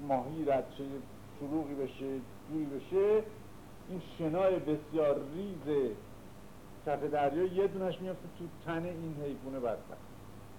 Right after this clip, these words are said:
و این نرم تنه دیگه. اینا رو بهشون می‌گن نرم تنان. این توی صدف هم که عین خود مروارید درخشان و براقه، این، اینو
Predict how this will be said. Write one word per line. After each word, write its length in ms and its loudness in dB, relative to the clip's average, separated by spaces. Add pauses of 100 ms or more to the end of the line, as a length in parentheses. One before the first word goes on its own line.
(480)
و 40 6
این 340 2
نرم 680 6
تنه 260 2
دیگه. 340 -4
اینا 140 -2
رو 80 0
بهشون 200 -6
می‌گن 240 -2
نرم 640 0
تنان. 420 2 (1600)
این 280 -4 (240)
توی 340 6
صدف 360 6
هم 120 2 (120)
که 220 4 (800)
عین 220 0
خود 200 2
مروارید 600 4 (200)
درخشان 540 4
و 40 0 (100)
براقه، 540 4 (260)
این، 120 -6 (120)
اینو 340 0